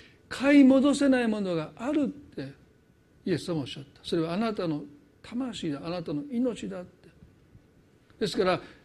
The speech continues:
可能な限り神は私たちの人生の失敗を回復するために、神様はですね、この律法を与えて、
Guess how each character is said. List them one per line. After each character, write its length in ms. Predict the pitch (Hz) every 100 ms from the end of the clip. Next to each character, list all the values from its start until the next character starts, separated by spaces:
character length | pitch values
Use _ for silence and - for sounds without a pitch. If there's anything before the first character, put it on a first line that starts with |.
| _
可 360 | - - 254 262
能 280 | 285 302 311
な 160 | 277 214
限 300 | 220 190 190
り 120 | 175
神 340 | 208 220 208
は 60 | 185
私 300 | 175 233 196
た 120 | 196
ち 100 | -
の 140 | 175
人 260 | 139 220 220
生 220 | 160 185
の 120 | 165
失 240 | 139 - 170 -
敗 240 | 175 175
を 160 | 185 180 - -
回 340 | - 196 220 202
復 180 | 190
す 140 | 202 214
る 100 | 196
た 140 | 196
め 140 | 180 160
に、 220 | 185 185 -
神 240 | - 214 196
様 240 | - 175
は 60 | 147
で 120 | 135
す 100 | 127
ね、 220 | 226 262 240 -
こ 100 | 220
の 120 | 180
律 200 | 170 160
法 120 | -
を 60 | 170
与 200 | 165 185
え 120 | 156
て、 260 | 147 220 233